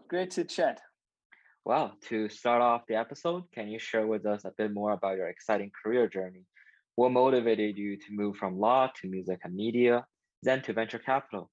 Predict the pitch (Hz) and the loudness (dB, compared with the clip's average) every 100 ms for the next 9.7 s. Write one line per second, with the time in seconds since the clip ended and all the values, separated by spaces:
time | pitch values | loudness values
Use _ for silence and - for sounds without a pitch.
0 | - - - - 160 147 170 190 220 196 | -16 -16 -16 -8 -6 -4 -4 -4 -8 -4
1 | 185 175 170 151 156 160 156 - 185 185 | 0 0 -2 -4 -2 -2 -2 -4 0 2
2 | 175 165 147 185 180 160 135 139 147 143 | 0 -4 -8 -12 -6 -4 -4 -4 -6 -6
3 | 143 - 165 139 127 - - 135 - - | -8 -6 0 0 0 -8 -18 -20 -8 -4
4 | 147 131 139 135 - 131 131 131 - - | -4 -6 -10 -8 -10 -6 -2 -2 -6 -14
5 | _ _ _ - 208 226 165 170 165 147 | _ _ _ -2 2 4 4 6 6 4
6 | 139 170 143 143 - _ - 95 151 143 | 2 0 -2 -2 -18 _ -8 -4 -4 -4
7 | 156 147 143 143 143 160 165 147 - 127 | 0 0 0 0 0 0 -4 -6 -6 -4
8 | 139 135 131 135 151 151 131 123 143 156 | -4 -2 -2 2 2 4 2 4 0 0
9 | 143 120 127 143 131 131 135 | -2 -2 -4 -6 -6 -6 -8